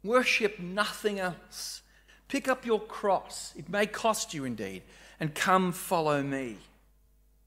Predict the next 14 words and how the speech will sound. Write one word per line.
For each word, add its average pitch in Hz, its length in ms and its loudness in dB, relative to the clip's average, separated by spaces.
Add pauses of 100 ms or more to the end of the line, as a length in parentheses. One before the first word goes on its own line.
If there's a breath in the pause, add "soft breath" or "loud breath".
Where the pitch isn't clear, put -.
(360 soft breath)
So 175 140 -4
will 262 240 0
we 254 140 -2
trust 202 460 -2
in 160 100 -2
him, 139 240 -6 (600)
and 160 240 -4
will 226 120 0
we 185 140 0
refuse 147 500 -2
to 147 100 -12
worship 135 420 -4 (380)
anyone 131 320 -2
else? - 400 -10